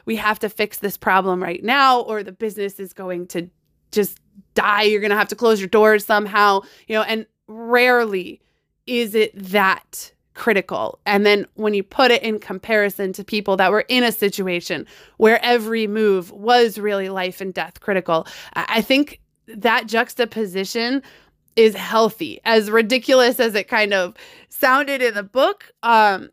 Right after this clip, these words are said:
I, I think it's good to remind ourselves that,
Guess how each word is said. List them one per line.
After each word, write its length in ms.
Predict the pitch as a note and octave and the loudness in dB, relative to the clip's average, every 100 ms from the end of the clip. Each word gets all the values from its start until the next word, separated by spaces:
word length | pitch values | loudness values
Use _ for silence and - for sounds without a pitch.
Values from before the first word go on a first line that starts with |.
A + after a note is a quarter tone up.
| - | -6
I, 140 | A3+ A3+ | -4 -2
I 120 | A#3 | -4
think 200 | A3 B3+ | -4 -6
it's 220 | C#4 A3 | -6 -8
good 320 | - B3 D#4+ | 0 2 2
to 160 | A3+ A3+ | 0 0
remind 440 | G#3 G3+ G3 G3 | 2 2 2 2
ourselves 760 | G3 G3+ - G3 F3+ F#3+ - - _ | 0 -2 2 2 2 -2 -12 -16 _
that, 460 | G#3 G#3 G3 F#3 | -2 2 2 0